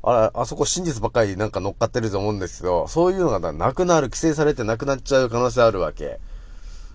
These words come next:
で、下手したらYouTubeもなくなって、エスエヌエスまでなくなった時には、いや、一体誰から情報を得るんですかってことになりそうなんですよね。なので皆さんね、今のうちに、えー、私のTelegramチャンネルに登録しておいてくださいと。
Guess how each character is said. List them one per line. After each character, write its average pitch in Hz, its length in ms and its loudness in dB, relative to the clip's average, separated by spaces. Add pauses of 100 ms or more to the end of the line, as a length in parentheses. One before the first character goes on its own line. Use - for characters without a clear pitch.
(180)
で、 139 120 4
下 190 100 4
手 185 60 4
し - 60 -4
た 156 60 2
ら 110 60 2
YouTube 147 400 0 (100)
も 98 80 -2
な 85 140 0
く 101 80 -6
な 98 120 0
っ - 40 -16
て、 107 440 2 (680)
エ 123 120 0
ス 170 160 0
エ 175 80 6
ヌ 175 120 2
エ 175 60 2
ス 156 100 -4
ま 123 120 4
で 104 60 2
な 92 160 0
く 110 80 0
な 117 100 2
っ 117 40 -10
た 113 100 -2
時 107 220 -4
に 82 100 -6
は、 80 380 0 (180)
い - 20 -8
や、 104 100 0
一 113 100 -4
体 - 300 2
誰 202 260 4
か 180 100 4
ら 127 100 6
情 117 200 2
報 120 240 2
を 113 80 8
得 123 140 4
る 120 60 0
ん 110 40 -2
で 92 100 -4
す - 80 -12
か 104 100 0
っ - 40 -4
て - 140 -12
こ - 140 -10
と 127 140 0
に 92 60 -4
な 117 160 4
り 139 120 0
そ 139 380 0
う 107 40 -2
な 82 180 -4
ん 73 140 -12
で - 80 -14
す - 140 -16
よ - 100 -16
ね。 110 360 -4 (880)
な 143 100 -2
の 185 100 0
で 160 100 2
皆 123 120 0
さ 90 120 -8
ん 73 40 -10
ね、 110 160 -2 (160)
今 131 260 -4
の 160 100 0
う 151 60 -4
ち - 180 -8
に、 147 220 -4
え 160 140 -8
ー、 - 20 -8
私 113 260 -6
の 110 140 -4
Telegram 170 600 -6
チ 170 100 -12
ャ 165 60 -6
ン 151 80 -8
ネ 104 120 -2
ル 76 120 -8
に 113 200 -6
登 107 240 -8
録 113 140 -8
し - 60 -12
て 131 80 -6
お 131 60 -4
い - 40 -6
て - 80 -16
く - 80 -14
だ 71 140 -8
さ 147 140 2
い 143 60 0
と。 - 100 -14